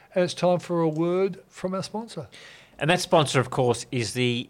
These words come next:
Speaker 2: Switzer Report, Peter,
Speaker 1: Mm.
Speaker 2: um, which, of course, is, uh,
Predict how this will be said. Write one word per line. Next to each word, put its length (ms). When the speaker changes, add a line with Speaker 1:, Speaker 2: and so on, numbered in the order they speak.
Speaker 2:
Switzer 520
Report, 440
Peter, 380
Speaker 1:
Mm. 100
Speaker 2:
um, 380
which, 200
of 60
course, 320
is, 260
uh, 260